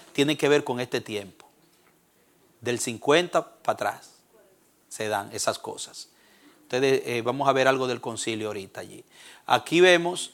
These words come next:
cuarenta y seis al cuarenta y ocho, primer viaje misionero. Miren cuándo sucede el primer viaje. Cuarenta y seis al cuarenta y ocho, marcado en Hechos trece, dos al catorce veintiocho. Luego en el cincuenta, ven,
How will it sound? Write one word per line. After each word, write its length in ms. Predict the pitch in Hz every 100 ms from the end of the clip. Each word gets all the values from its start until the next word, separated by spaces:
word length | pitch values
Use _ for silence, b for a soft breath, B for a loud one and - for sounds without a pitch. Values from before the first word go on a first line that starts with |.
| _
cuarenta 340 | - 135 135
y 60 | 139
seis 180 | 139 147
al 100 | 151
cuarenta 340 | 160 160 151
y 20 |
ocho, 280 | 160 151 139
primer 320 | 117 127 139
viaje 280 | 135 139 139
misionero. 720 | 135 123 127 110 104 98 - -
Miren 260 | 123 139
cuándo 220 | 131 139
sucede 300 | 131 123 131
el 100 | 127
primer 300 | 120 117 113
viaje. 380 | 110 104 110 - _ b b b _
Cuarenta 340 | - 117 110
y 20 | 113
seis 160 | 127
al 80 | 135
cuarenta 360 | 135 123 123 139
y 20 |
ocho, 300 | 147 147 143 - -
marcado 440 | 120 110 127 139
en 120 | 135
Hechos 300 | 135 131 -
trece, 520 | - 147 165 - 160 147 b b b b
dos 400 | 117 123 143 -
al 160 | - 120
catorce 460 | - 107 113 - 123
veintiocho. 640 | 117 110 107 90 90 113
Luego 380 | 131 175 202 190
en 60 | 170
el 120 | 180
cincuenta, 760 | 208 190 202 170 151 180 - _ b b b b b b b _
ven, 280 | - -